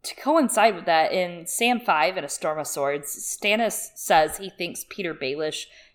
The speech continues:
convinced Robert to keep Janos in his employ. And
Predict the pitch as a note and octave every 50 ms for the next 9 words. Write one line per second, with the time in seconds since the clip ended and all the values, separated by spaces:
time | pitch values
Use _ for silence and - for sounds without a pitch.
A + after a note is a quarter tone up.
0 | _ - - G#3 F3+ D#3+ D#3+ F3+ F3 - - - - F3 D#3 D#3 D3 C#3+ C#3 D#3+
1 | E3 - - - - - - E3+ - - - - C3 B2 B2+ C#3 D3 E3+ - -
2 | - - D3+ C#3 C#3 C#3+ C#3 C3+ - - C#3+ C3+ C#3 D3 E3+ G#3+ G3+ - - -
3 | - - _ _ - - E3 E3 E3 E3 -